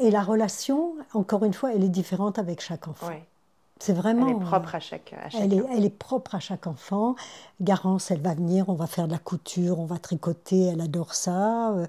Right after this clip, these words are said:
Speaker 1: Ariane, elle, elle, elle aime bien rien faire, lire, euh, voilà. Enfin, bon, les, les plus petits, c'est encore de, des, vous voyez, mais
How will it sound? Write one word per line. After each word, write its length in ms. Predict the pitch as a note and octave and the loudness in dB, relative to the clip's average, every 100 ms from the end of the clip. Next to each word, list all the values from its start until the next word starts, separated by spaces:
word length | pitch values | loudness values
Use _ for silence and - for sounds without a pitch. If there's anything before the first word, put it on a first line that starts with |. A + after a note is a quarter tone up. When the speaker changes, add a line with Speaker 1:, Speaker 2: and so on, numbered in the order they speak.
| - - - - | -6 -12 -12 -4
Speaker 1:
Ariane, 600 | F#3 - F3+ F3+ F3+ F3 | -4 0 0 2 2 0
elle, 180 | D#3+ G3+ | -2 -2
elle, 160 | F#3 E3+ | -2 0
elle 140 | E3+ | 0
aime 120 | E3+ | 0
bien 200 | D#3 E3+ D3+ | 0 0 0
rien 220 | E3 E3+ | 0 0
faire, 560 | - - F3 F3+ F3+ E3 | -2 -4 0 2 0 0
lire, 640 | E3 F3+ F#3 F#3+ F#3+ E3+ | 2 2 4 4 2 0
euh, 80 | E3 - - - | -4 -6 -18 -6
voilà. 220 | F3 G3+ | -2 0
Enfin, 220 | A3 G3 - - - | 0 -2 -4 -12 -4
bon, 120 | E3+ | -2
les, 180 | D#3+ E3+ | 2 0
les 240 | D3+ F#3+ F3 | 2 0 0
plus 180 | - E3+ | 0 -2
petits, 380 | - F#3 E3 - | 2 2 2 -2
c'est 180 | - | -8
encore 380 | D#3 C#3+ E3+ D#3+ | -6 -4 -2 -2
de, 200 | D3+ F#3 | -4 -8
des, 160 | D#3+ E3+ | -10 -12
vous 120 | F#3 | -4
voyez, 260 | F#3 G#3 B3 | 0 2 4
mais 200 | G3+ | 2